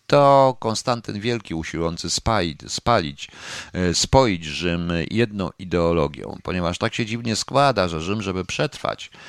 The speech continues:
nadawało, musiał wchłonąć, e, wszystkie kultury i te kultury go zjadały. To trochę jest tak jak z Europą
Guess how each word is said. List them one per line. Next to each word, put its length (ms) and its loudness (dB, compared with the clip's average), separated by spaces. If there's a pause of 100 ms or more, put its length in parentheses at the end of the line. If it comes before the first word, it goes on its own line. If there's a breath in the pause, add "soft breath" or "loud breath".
(300 loud breath)
nadawało, 500 4 (380)
musiał 280 -2
wchłonąć, 840 -2
e, 260 2
wszystkie 380 -4
kultury 640 0
i 40 -16
te 120 -6
kultury 420 0
go 140 0
zjadały. 580 -2
To 120 -14
trochę 280 -4
jest 160 -4
tak 140 -2
jak 160 -4
z 80 -4
Europą 680 2